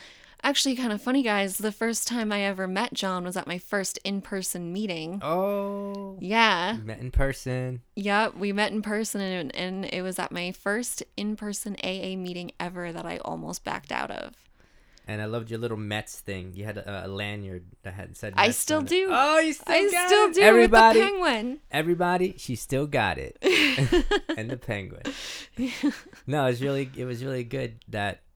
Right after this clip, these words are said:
Speaker 2: you know, that I made that meeting, you made that meeting, and then I met you. But, like, again, like, your story is one of those people, like, you know,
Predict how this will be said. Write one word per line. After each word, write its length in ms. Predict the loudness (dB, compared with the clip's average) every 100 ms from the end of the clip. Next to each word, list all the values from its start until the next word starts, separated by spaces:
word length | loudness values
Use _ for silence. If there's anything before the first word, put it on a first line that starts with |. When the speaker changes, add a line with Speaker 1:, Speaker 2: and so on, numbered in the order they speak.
| _ _ _ _ _ _
Speaker 2:
you 140 | -8 -4
know, 180 | -4 -4
that 180 | -4 -2
I 140 | -2
made 240 | -2 -6
that 180 | -4 -6
meeting, 320 | -6 -8 -8
you 140 | -10 -10
made 200 | -10 -8
that 160 | -8 -8
meeting, 440 | -10 -10 -10 -12
and 100 | -12
then 120 | -10
I 60 | -10
met 280 | -8 -10 -10
you. 380 | -10 -8 -8 -8
But, 200 | -8 -8
like, 140 | -10
again, 320 | -10 -8 -8 -8
like, 160 | -10
your 100 | -10
story 440 | -12 -10 -6 -4 -6
is 100 | -8
one 160 | -8
of 80 | -6
those 180 | -8 -8
people, 500 | -10 -12 -10 -12 -10
like, 240 | -10 -10 -10
you 100 | -14
know, 200 | -14